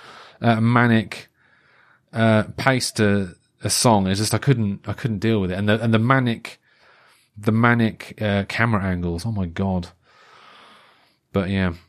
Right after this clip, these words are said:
just ticked all my boxes for a, just a h-, horrible time. Ironically, a splendid time was not guaranteed for all,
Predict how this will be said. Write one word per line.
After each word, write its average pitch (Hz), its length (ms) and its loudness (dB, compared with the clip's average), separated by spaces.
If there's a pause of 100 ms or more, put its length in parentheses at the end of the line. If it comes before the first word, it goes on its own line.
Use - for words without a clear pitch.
(1000)
just - 220 -2
ticked 170 240 2
all 156 60 4
my 143 80 6
boxes 127 460 2
for 110 200 4
a, 104 120 2 (180)
just 120 200 -2
a 123 60 4
h-, 104 60 0 (200)
horrible 104 460 2
time. 98 480 -4 (760)
Ironically, 104 640 2
a 95 140 -4
splendid 120 380 2
time 110 180 2
was 101 120 0
not 123 200 0
guaranteed 95 500 0
for - 100 -8
all, 98 400 -2